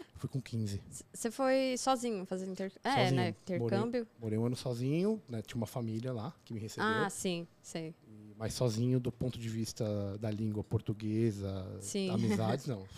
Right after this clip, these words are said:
Speaker 1: Era só eu mesmo. E fui encarando, isso foi muito bom pra mim, muito bom pra minha formação, tanto do ponto de vista de entender inglês, de,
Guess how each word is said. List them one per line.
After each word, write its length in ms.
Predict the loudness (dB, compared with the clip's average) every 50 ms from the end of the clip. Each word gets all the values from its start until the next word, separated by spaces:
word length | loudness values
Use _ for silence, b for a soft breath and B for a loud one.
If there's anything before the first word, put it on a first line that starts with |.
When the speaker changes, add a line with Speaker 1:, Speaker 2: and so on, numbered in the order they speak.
| -12 -8 -6
Speaker 1:
Era 300 | -4 -2 -2 -2 -2 -4
só 260 | -4 -2 0 2 4
eu 140 | 4 2 2
mesmo. 340 | 0 0 -2 -2 -4 -10 b b b b b b b b _ -8
E 200 | -6 -4 -4 -6 -8 -14 _ -20 -12 -6
fui 120 | -6 -6
encarando, 360 | -2 2 2 4 4 4 2
isso 100 | 2 0
foi 80 | -2 -2
muito 400 | -2 -4 -4 -4 -2 0 0 0
bom 220 | 2 2 2 2
pra 120 | 0 -2 -4
mim, 140 | -4 -6 -4
muito 240 | -4 -4 -4 -4 -6
bom 140 | -6 -6
pra 100 | -6 -6 -6
minha 100 | -8 -6
formação, 460 | -6 -6 -6 -6 -6 -6 -4 -6 -4
tanto 260 | 0 2 0 0 0 -2
do 80 | -6 -4
ponto 260 | -2 -2 -4 -4 -4
de 100 | -4 -2
vista 220 | -4 -4 -4 -6 -6
de 140 | -4 -2 -2
entender 360 | -2 0 -2 -2 -2 0 0
inglês, 440 | 0 0 0 0 0 0 0 0 -2
de, 100 | -2 -4